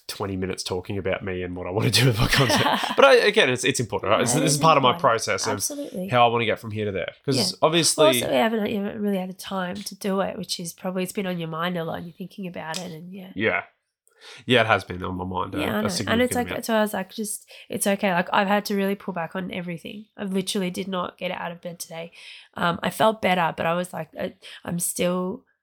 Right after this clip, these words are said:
Speaker 2: I'm still, I still need a rest. I don't wanna get up and do things before I'm, I'm okay. I, I want to, um, just really wanna honor this because there's a lot going, there's a lot more going on than me just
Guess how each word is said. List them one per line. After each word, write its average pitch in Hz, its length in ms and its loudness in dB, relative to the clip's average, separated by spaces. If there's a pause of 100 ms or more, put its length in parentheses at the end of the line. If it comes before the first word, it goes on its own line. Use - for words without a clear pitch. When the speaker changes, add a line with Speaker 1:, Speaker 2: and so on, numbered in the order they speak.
(120)
Speaker 2:
I'm 180 120 -2
still, - 280 -2
I 170 80 -2
still 170 240 -4
need 175 120 0
a 160 60 -6
rest. - 400 -6
I 185 60 -4
don't 175 100 2
wanna 175 160 0
get 175 140 0
up - 180 -2
and 175 140 -8
do 165 100 -6
things 202 220 -10
before 190 500 0 (140)
I'm, 170 460 -6 (260)
I'm 170 240 -8
okay. 226 520 -8 (420)
I, 175 380 2
I 175 140 0
want 165 300 -6
to, 165 180 -4
um, 165 360 -6 (180)
just 175 180 -6
really 180 240 -2
wanna 165 260 -6
honor 165 340 -4
this 180 200 -10
because 175 240 -4
there's 165 160 -6
a 165 60 -4
lot 165 260 -2
going, 160 240 -8
there's 165 140 -8
a 175 60 -2
lot 185 120 -2
more 175 160 -4
going 160 300 -6
on 143 100 -12
than 160 100 -12
me 156 140 -12
just - 300 -10